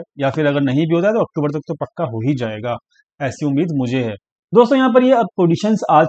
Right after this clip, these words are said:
क्या बनी और किस तरीके से आज भयंकर loss हुआ Retail ट्रे-, traders को। retail traders ने आज बहुत दबा के short मारा options को, बहुत heavy call rating की उन्होंने। और देखो यहाँ पे दो लाख सोलह हज़ार नई positions build कर दी, जो कि short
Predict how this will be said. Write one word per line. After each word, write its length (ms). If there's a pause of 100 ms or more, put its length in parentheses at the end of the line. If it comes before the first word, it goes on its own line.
क्या 140
बनी 320 (240)
और 120 (120)
किस 180
तरीके 300
से 140
आज 80
भयंकर 400
loss 300
हुआ 180 (440)
Retail 320
ट्रे-, 220
traders 340 (100)
को। 160
retail 340
traders 360 (100)
ने 200 (440)
आज 220
बहुत 460
दबा 220
के 160
short 280
मारा 220
options 580
को, 100 (560)
बहुत 180
heavy 240
call 200
rating 300
की 60
उन्होंने। 260 (500)
और 100
देखो 240
यहाँ 180
पे 60 (720)
दो 300
लाख 300
सोलह 300
हज़ार 400
नई 220
positions 540
build 240
कर 100
दी, 160
जो 120
कि 100
short 260